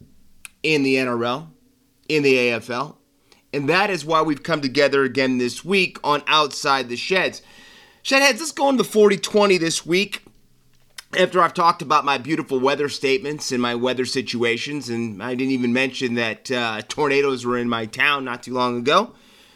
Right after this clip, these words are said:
But I wanna go with the tornado that is the West Tigers. And as we go into forty twenty and we go into these scores,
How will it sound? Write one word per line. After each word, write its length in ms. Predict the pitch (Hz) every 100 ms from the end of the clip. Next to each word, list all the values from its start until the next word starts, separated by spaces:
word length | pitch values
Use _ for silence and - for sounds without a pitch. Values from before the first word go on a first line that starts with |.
| _ _ -
But 100 | 277
I 100 | 302
wanna 180 | 285
go 320 | 208 220 226 214
with 580 | 165 170 175 - - _
the 120 | - 151
tornado 600 | 175 165 151 143 143 135
that 180 | 127 120
is 460 | 120 120 107 -
the 140 | - 127
West 380 | 113 101 -
Tigers. 580 | - 135 139 127 113 104
And 120 | 113
as 100 | 117
we 100 | 120
go 200 | 127 151
into 100 | 165
forty 300 | 143 160 156
twenty 500 | 139 - 190 185 165 - - -
and 80 |
we 80 | 156
go 240 | 147 190 190
into 120 | 175
these 200 | 175 170
scores, 640 | - 214 220 214 202 -